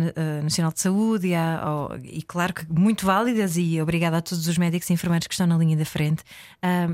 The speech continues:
mas havia também o lado, o outro lado da moeda que era, então onde é que estão agora as terapias alternativas que, que falam tanto do holístico e então e agora o que é que vão fazer? Mas, ah,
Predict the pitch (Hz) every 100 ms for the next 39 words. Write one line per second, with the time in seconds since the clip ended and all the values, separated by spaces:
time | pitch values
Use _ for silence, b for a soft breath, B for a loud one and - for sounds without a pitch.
0 | - 185 202 208 196 196 202 220 220 214
1 | 214 185 208 202 196 196 190 202 196 190
2 | 190 202 208 196 185 196 190 190 - 180
3 | 165 208 302 311 277 269 269 262 254 262
4 | 254 - 240 240 254 240 233 226 226 220
5 | 233 226 180 175 B B B - 214 214
6 | 208 202 - 208 208 208 220 220 208 202
7 | 202 208 196 226 247 - 196 196 214 233
8 | 269 262 233 226 214 220 214 220 - 202
9 | 185 170 - B B 208 214 247